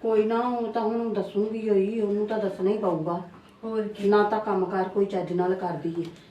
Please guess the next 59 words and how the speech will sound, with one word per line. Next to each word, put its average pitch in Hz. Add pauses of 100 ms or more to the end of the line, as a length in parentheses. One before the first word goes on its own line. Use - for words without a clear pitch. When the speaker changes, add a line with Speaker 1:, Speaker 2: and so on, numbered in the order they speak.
(120)
Speaker 1:
ਜੇ 202
Speaker 2:
ਤੇ 196
Speaker 1:
ਕੋਈ 220
ਘਰੇ 208
ਆ 214
ਜਾਏਗਾ 226 (240)
ਤੇ 226
ਪੁੱਛਣ 247
ਆਊਗੀ, 170 (500)
"ਚਾਹ 339
ਬਣਾਵਾਂ?" 415 (260)
ਕੀ 359
ਭਲਾ 339
ਤੈਨੂੰ 302
ਪਤਾ 320
ਨਹੀਂ 415
ਕੀ 370
ਬਣਾਈਦਾ, 262
ਕੀ 262
ਨਹੀਂ 349
Speaker 2:
ਉਹ 277
Speaker 1:
ਬਣਾਈਦਾ, 214
Speaker 2:
ਤਾਂ 226
Speaker 1:
ਹਨਾ? 392
Speaker 2:
ਆਪਣੇ 247
ਪੇਕਿਆਂ 226
ਤੋਂ 226
ਆਣਗੇ 233
ਫਿਰ 247
Speaker 1:
ਹਾਂ, 208
Speaker 2:
ਦੇਖਿਓ, 220
Speaker 1:
ਫਿਰ 269
Speaker 2:
ਫਿਰ 233
Speaker 1:
ਸਾਰਾ 254
Speaker 2:
ਪੁੱਛ 254
Speaker 1:
ਕੁਛ 254
Speaker 2:
ਕੇ 370
Speaker 1:
ਪਤਾ 349
Speaker 2:
ਬਣਾਉਣਾ, 311
Speaker 1:
ਲੱਗ -
Speaker 2:
ਫਿਰ 285
Speaker 1:
ਜਾਏਗਾ। 269
Speaker 2:
ਸਾਰਾ 208
ਕੁਛ 226
Speaker 1:
"ਆਹ 240
Speaker 2:
ਬਣਾਉਣਾ। 277
Speaker 1:
ਬਣਾਉਣਾ 208
ਆ, -
ਉਹ 262
ਬਣਾਉਣਾ 254
ਆ, 202
ਮੰਮੀ 262
ਆਹ 262
ਖਾ 349
ਲੈ, 294
ਭਾਬੀ 285
ਉਹ 214
ਖਾ 302
ਲੈ, 277